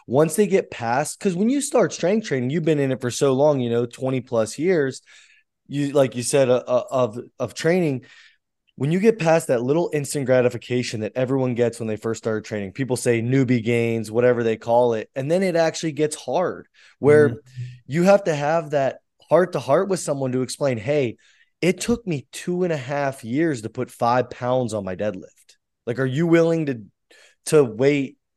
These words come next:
Speaker 1: until, you know, you're twenty-eight right now? You wait, ready to wait till you're thirty-one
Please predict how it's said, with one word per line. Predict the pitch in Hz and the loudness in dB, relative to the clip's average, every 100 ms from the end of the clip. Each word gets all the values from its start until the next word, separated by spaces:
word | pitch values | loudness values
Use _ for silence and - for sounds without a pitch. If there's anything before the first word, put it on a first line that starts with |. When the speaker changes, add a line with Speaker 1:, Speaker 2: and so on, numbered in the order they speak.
| _ _ | _ _
Speaker 1:
until, | - 147 - 143 127 120 | -2 -2 0 2 2 -2
you | 131 131 | -2 0
know, | 117 98 - _ - | 0 0 -8 _ -4
you're | 139 | -4
twenty-eight | 143 - 160 160 143 143 | -4 -2 2 2 2 2
right | 143 117 | 0 -2
now? | 110 | -2
You | 131 | 2
wait, | 190 226 220 | 2 2 -2
ready | 147 165 | 0 0
to | 151 | 2
wait | 143 143 | -2 -4
till | 117 | -8
you're | 107 | -10
thirty-one | _ 143 143 151 120 113 113 120 139 | _ 0 0 -2 -2 0 0 -2 -6